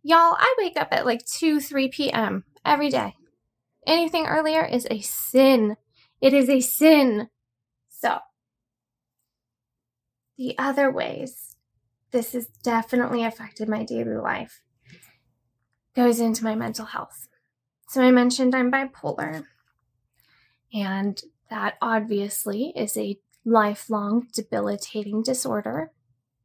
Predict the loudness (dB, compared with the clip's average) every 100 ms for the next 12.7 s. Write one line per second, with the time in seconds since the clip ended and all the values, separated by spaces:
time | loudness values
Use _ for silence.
0 | _ _ _ _ -6 -4 0 0 -2 -4
1 | -4 -6 -6 -14 -14 -6 -2 0 0 0
2 | 0 0 -2 -2 -6 -6 -4 -4 -2 -4
3 | -4 -4 -4 -4 -4 _ _ _ _ _
4 | _ _ _ _ _ _ _ _ _ -4
5 | 0 6 6 6 2 -2 -6 -12 -18 _
6 | _ 0 2 2 0 -2 -6 -8 -12 -18
7 | -20 _ _ _ -4 -2 -2 -2 -4 -6
8 | -12 -6 0 2 2 -2 -10 _ _ _
9 | -8 -6 -6 -10 -2 0 0 -2 -8 -12
10 | -16 -8 -6 -4 -6 -8 -12 -14 -18 -14
11 | -4 0 2 0 -2 -2 -4 -4 -6 -4
12 | -4 -8 -8 -10 -10 -18